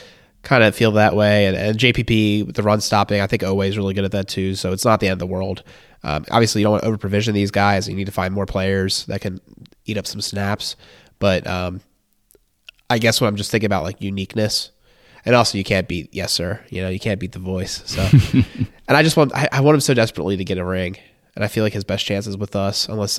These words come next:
Speaker 1: I, I don't know. I don't see him going to another contender. I think he's, he'll either stay here or quit. <laughs>
Speaker 2: Yeah, certainly it would be sad to see Campbell or Peters go. Um,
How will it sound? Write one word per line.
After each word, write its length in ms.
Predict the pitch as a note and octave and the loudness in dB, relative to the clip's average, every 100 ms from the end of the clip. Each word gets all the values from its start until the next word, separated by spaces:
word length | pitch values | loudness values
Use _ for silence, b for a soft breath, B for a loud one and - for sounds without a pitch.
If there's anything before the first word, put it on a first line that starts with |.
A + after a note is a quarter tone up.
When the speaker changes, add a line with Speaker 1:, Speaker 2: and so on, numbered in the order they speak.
| - | -2
Speaker 1:
I, 220 | A#2 F#2 | -2 0
I 20 | |
don't 100 | G2 | -2
know. 120 | F2 | -4
I 80 | G2+ | 0
don't 100 | A#2+ | 0
see 140 | A2 G2 | 0 -2
him 80 | |
going 180 | F#2 F2 | -4 -6
to 60 | G#2+ | -6
another 220 | F#2 F#2+ | -6 -6
contender. 520 | G2 G2+ G2 F#2+ F#2 - _ _ _ | -8 -6 -6 -6 -8 -12 _ _ _
I 60 | - | -6
think 160 | G#2 G2+ | -2 -2
he's, 160 | G2 - | -4 -2
he'll 180 | A2 A2 | 0 2
either 140 | G#2 | 0
stay 240 | - A2 | 0 0
here 320 | G2 G2 F#2 A#2 | 0 -2 -4 -8
or 120 | - - | -12 -6
quit. 380 | G#2+ G2 - _ _ _ _ _ - | -4 -4 -6 _ _ _ _ _ 0
<laughs> 640 | A#2+ D#3 D#3 - - - - _ _ _ _ | 2 6 6 6 2 0 -4 _ _ _ _
Speaker 2:
Yeah, 200 | C3 D#3 | 6 6
certainly 360 | C3 D3+ D3+ C#3 | 6 4 6 4
it 20 | |
would 80 | B2 | 4
be 240 | B2 A2+ - B | 4 4 0 B
sad 320 | - A#2 A2 G#2 | -4 0 0 0
to 40 | |
see 420 | - A2 G#2 G2+ F2+ - | -2 0 2 0 -2 -4
Campbell 380 | G#2+ A2 A2+ G2+ | -2 0 2 2
or 80 | |
Peters 400 | G2+ G#2 G#2 G2 | 0 0 0 0
go. 320 | - G2 A2 A2 G#2+ | 0 2 2 2 -4
Um, 580 | E2+ E2 E2 E2 E2+ | -2 -2 0 -2 -4